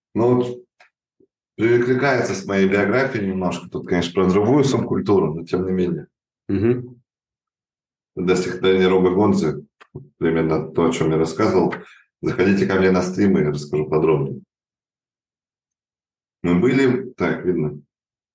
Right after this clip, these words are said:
Speaker 1: Мы были молоды, носили гетто-грипп, носились по дворам, искали драки. Мы были варвары, лежал в руинах Рим, и горожане жались по углам, как в дождь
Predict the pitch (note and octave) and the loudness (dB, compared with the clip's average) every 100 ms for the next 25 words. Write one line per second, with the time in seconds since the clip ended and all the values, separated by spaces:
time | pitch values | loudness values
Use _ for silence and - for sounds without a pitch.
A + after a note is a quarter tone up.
0 | _ _ - F2+ F#2 B2+ B2+ B2 G#2+ F2+ | _ _ -4 0 2 4 2 2 2 0
1 | D#2 D#2 E2 - B2 B2 G#2+ A2+ G#2+ G#2 | 0 0 -2 -2 0 2 2 -2 -2 -4
2 | F#2+ F2+ E2+ - - _ _ E2 E2 E2 | -2 -2 -4 -8 -20 _ _ -6 -4 -2
3 | B2+ B2+ A#2+ - G2 G2+ G2 F#2 D#2+ - | 0 2 0 0 0 2 0 0 -2 -6
4 | - - - A2 A2 G2+ F#3+ F#3+ - - | -10 -10 -4 0 0 2 0 0 -4 -8
5 | - _ _ - F2+ F#2 G#2+ G#2+ G2+ G#2 | -12 _ _ -4 -2 0 2 2 2 0
6 | F2 D2+ - - _ - E2 E2+ G2 G2 | 2 0 -2 -10 _ -6 -2 0 0 0
7 | E2+ F#2 A2 B2 A2+ - F#2 F#2 C#2 - | 2 2 4 2 0 -2 -2 -2 -4 -10
8 | _ _ _ _ _ F2+ D#2 F#2 F#2+ F#2+ | _ _ _ _ _ -4 0 2 2 2
9 | G2+ F#2+ D#2+ F2+ F2+ D#2+ - E2+ E2+ E2+ | 2 2 0 0 0 -2 -4 -2 0 0
10 | E2 D#2 D2+ D#2 D#2 D#2+ E2+ | -2 -4 -4 -6 -4 -2 -2